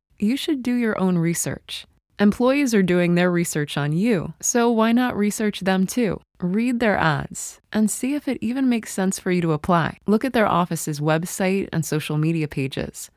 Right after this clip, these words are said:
Where is it located? Who works there? Is it worth the wage for the amount of time commuting?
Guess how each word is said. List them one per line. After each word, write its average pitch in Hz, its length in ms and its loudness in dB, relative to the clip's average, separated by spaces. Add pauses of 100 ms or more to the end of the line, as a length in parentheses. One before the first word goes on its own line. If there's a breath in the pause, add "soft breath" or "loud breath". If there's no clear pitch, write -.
(120)
Where 190 180 4
is 196 120 2
it 180 100 0
located? 196 640 0
Who 262 160 0
works 269 320 -4
there? 131 320 -2 (140)
Is 180 160 2
it 190 100 2
worth 190 280 0
the 170 100 -2
wage 190 340 0
for 185 140 -2
the 175 140 2
amount 180 260 2
of 180 80 -2
time 208 300 -2
commuting? 147 480 -2